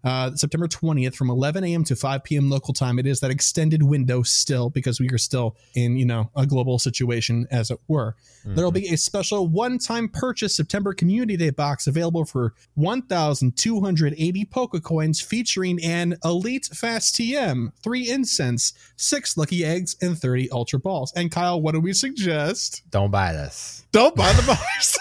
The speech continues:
Speaker 1: <laughs>
Speaker 2: Don't buy this, please. Chris
Speaker 1: But
Speaker 2: will
Speaker 1: Kyle,
Speaker 2: buy
Speaker 1: what
Speaker 2: it.
Speaker 1: am I
Speaker 2: I
Speaker 1: gonna
Speaker 2: will not.
Speaker 1: <laughs>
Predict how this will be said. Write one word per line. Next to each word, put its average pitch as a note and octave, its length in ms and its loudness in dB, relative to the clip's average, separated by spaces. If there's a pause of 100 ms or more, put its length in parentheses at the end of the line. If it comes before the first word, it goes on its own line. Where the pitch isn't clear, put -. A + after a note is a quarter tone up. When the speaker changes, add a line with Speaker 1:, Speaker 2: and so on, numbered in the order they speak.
(140)
Speaker 1:
<laughs> - 160 0
Speaker 2:
Don't F#3 440 8 (720)
buy D#3 320 2 (180)
this, - 300 -2 (140)
please. D3+ 680 0 (1200)
Chris A#2+ 280 6
Speaker 1:
But - 40 -8
Speaker 2:
will D3 80 6
Speaker 1:
Kyle, G#2+ 280 8
Speaker 2:
buy G2+ 60 8
Speaker 1:
what G#2 140 6
Speaker 2:
it. - 20 2
Speaker 1:
am G#3+ 80 0
I G2 40 4
Speaker 2:
I G2 120 6
Speaker 1:
gonna A2 80 8
Speaker 2:
will G#2+ 180 8
not. E2 260 0
Speaker 1:
<laughs> - 1200 -6